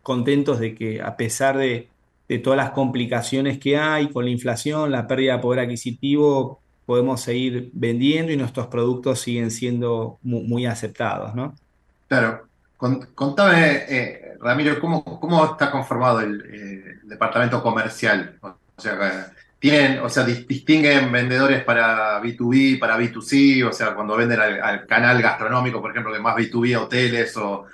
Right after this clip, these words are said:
Speaker 2: o restaurantes, qué sé yo, o, y a la, y al consumidor final lo, lo tienen diferenciado, o sea, ¿cómo, cómo venden? ¿Cómo, cómo está armado?
Speaker 1: Tenemos una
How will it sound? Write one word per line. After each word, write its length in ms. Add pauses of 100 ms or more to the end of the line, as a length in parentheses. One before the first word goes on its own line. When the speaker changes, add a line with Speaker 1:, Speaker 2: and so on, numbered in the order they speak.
(300)
Speaker 2:
o 400
restaurantes, 560
qué 80
sé 120
yo, 120
o, 600
y 120
a 40
la, 200
y 80
al 180
consumidor 480
final 340
lo, 320 (260)
lo 120
tienen 180
diferenciado, 680
o 40
sea, 140
¿cómo, 580
cómo 280
venden? 480 (100)
¿Cómo, 300
cómo 100
está 160
armado? 400 (1080)
Speaker 1:
Tenemos 540
una 960